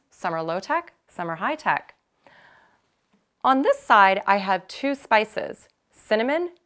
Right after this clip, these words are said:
and cumin. They're both brown, but I've created labels for them to make it a little bit easier to read. This label was done using my printer and creating some Avery labels. It looks nice,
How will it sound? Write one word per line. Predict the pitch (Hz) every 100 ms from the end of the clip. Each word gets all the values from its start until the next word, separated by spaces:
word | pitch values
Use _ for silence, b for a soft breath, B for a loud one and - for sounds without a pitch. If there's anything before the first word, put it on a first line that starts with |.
| _
and | 240 254
cumin. | - 381 220 151 151 _ _ _ _
They're | 214 214
both | 180 175
brown, | - 196 175 143 143 _ _ _ -
but | 190
I've | 202
created | - 294 285 254
labels | 208 190 196 -
for | 202
them | 180 196 262 _ _
to | -
make | 320 349
it | 320
a | 285
little | 285 285
bit | 285 -
easier | 226 220 220 220
to | 220 262
read. | 311 170 160 _ _ _ b b b b b b _ _ _
This | 196 330 453 -
label | 208 190 190 214
was | - 233
done | - 185 180 196
using | - 196 196 185
my | 175
printer | 170 - 156 156 247 349 b b b -
and | 294 302 302
creating | - 277 208 214 220
some | - 226
Avery | 180 175 190
labels. | 220 240 165 - - _ _ _ _ _ _ -
It | 196
looks | 180 - - 226
nice, | 190 196 269 -